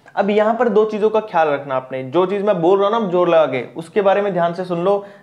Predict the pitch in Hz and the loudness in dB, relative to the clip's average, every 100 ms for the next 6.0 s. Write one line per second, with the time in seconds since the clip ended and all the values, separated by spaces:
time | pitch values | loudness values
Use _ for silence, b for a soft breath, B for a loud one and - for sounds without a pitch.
0 | B 156 165 180 185 175 180 190 170 170 | B 2 2 2 0 -2 -2 -6 -4 -4
1 | 165 156 160 139 117 123 127 160 180 175 | -4 -4 -6 -6 -6 -8 -6 -2 2 4
2 | 175 175 180 180 151 127 123 117 B B | 2 2 -4 -2 -2 -4 -8 -10 B B
3 | B B 170 185 220 214 214 226 240 247 | B B 0 2 2 2 4 2 2 2
4 | 220 220 233 240 240 226 220 233 226 233 | 2 2 0 -2 -2 0 0 0 -2 -2
5 | 185 139 123 B B B - 220 247 196 | 0 0 -4 B B B -2 2 2 2